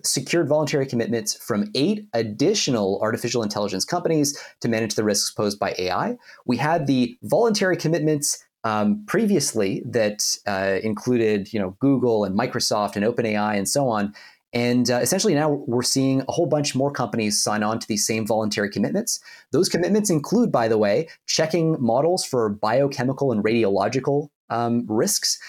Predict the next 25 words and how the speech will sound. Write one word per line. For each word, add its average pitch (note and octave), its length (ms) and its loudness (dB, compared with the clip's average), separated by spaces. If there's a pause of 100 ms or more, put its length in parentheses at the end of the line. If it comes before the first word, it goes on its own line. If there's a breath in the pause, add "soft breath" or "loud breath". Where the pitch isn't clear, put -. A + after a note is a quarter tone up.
(180 loud breath)
like G#2 260 -2
whether A2+ 340 0
they A2+ 140 2
can A2 140 -2
help - 240 -4
you B2 40 0
design A2 360 0
those A2 120 2
sorts - 220 -2
of G2+ 140 -2
weapons, D3+ 420 0 (240 loud breath)
their G#2 100 -2
cyber D#3 400 0
capabilities, C#3+ 840 2 (300 loud breath)
um, A2 320 0
as A#2 160 0
well A#2+ 400 2
as A2 520 0
the, A2 460 0
uh, - 100 0
their A2+ 200 0
abilities B2 400 2
to - 80 -4
interact A#2 400 0
with, G#2+ 200 -2